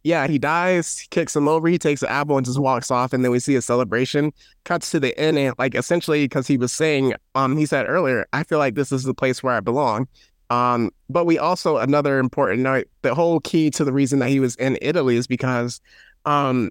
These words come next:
the dude was, like, a cyber hacker type thing. So he would siphon off pensions, uh, different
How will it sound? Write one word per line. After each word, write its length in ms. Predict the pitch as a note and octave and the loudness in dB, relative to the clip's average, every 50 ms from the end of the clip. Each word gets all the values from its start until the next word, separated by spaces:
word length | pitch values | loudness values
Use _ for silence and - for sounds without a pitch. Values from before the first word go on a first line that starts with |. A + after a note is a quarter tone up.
| _ - | _ -6
the 160 | A#2+ C#3 B2+ | -4 -4 -2
dude 360 | B2 B2 D3+ E3 F3+ D#3+ D3+ | -2 0 0 2 2 2 2
was, 180 | C#3+ C#3 C3 C#3 | 2 0 0 0
like, 160 | B2+ B2+ B2 | -2 -2 -2
a 20 | |
cyber 920 | A2 - - - - - C#3+ C#3+ D3 C#3 B2+ C#3 C3+ C3 C3 B2+ B2 A2 - _ _ _ _ _ - | -4 -6 -6 -8 -6 -4 -4 -2 -2 -2 0 0 0 0 0 0 0 -2 -4 _ _ _ _ _ -18
hacker 480 | - - - D3 C3+ - - C3 A#2 G#2 | -12 -8 -8 -8 -6 -4 -2 -2 -2 -2
type 280 | - - B2 G2 - - | -2 -4 -4 -4 -4 -4
thing. 200 | C#3 B2 G#2+ A#2+ | -4 -2 -2 -2
So 140 | - - C3+ | -2 -2 0
he 100 | D3 C#3+ | 0 0
would 140 | C3 A#2+ - | 0 0 -2
siphon 440 | - - D#3 D3+ D#3 - - D3 | -2 -2 -2 -2 -2 -2 -2 0
off 220 | C#3 C3+ C3+ B2 - _ | 0 0 0 -2 -4 _
pensions, 800 | - - D#3 D3 C3+ - - C#3+ C#3 C3+ C3+ B2 B2 B2 - - _ _ - - - _ - | -4 -2 -2 0 0 0 0 0 2 2 2 0 -2 -2 -6 -12 _ _ -20 -20 -16 _ -4
uh, 220 | C3+ C#3 C3+ C3 | -2 0 0 0
different 500 | B2+ C3 D3 C#3 - - C#3+ C#3 A#2+ - | 0 0 -2 -2 -2 -2 -2 -2 -2 -4